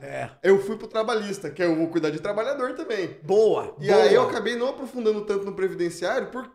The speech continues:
Speaker 2: por causa desse foco, né?
Speaker 1: Sim,
Speaker 2: Mas
Speaker 1: sim.
Speaker 2: a, cada mês trabalhado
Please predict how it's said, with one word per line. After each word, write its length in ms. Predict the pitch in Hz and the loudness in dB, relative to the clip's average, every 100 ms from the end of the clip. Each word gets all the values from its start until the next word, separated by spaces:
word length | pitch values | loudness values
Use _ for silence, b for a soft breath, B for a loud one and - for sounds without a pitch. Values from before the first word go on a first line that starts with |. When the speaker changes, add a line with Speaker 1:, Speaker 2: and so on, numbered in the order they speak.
| _ | _
Speaker 2:
por 120 | 349 | -10
causa 200 | 381 277 | -4 -4
desse 180 | 285 269 | -4 -8
foco, 380 | - 208 196 190 | -8 -6 -6 -6
né? 160 | 165 196 - | -10 -12 -12
Speaker 1:
Sim, 380 | - 196 190 - | -4 -2 -2 0
Speaker 2:
Mas 240 | 180 190 | 0 0
Speaker 1:
sim. 60 | 214 | 0
Speaker 2:
a, 500 | 190 143 117 104 - _ _ _ | -2 -2 -4 -8 -14 _ _ _
cada 300 | 202 233 269 | -4 0 0
mês 320 | 202 190 214 | 0 0 0
trabalhado 720 | - 170 160 143 147 190 208 | -2 -2 -2 -2 -2 -2 -6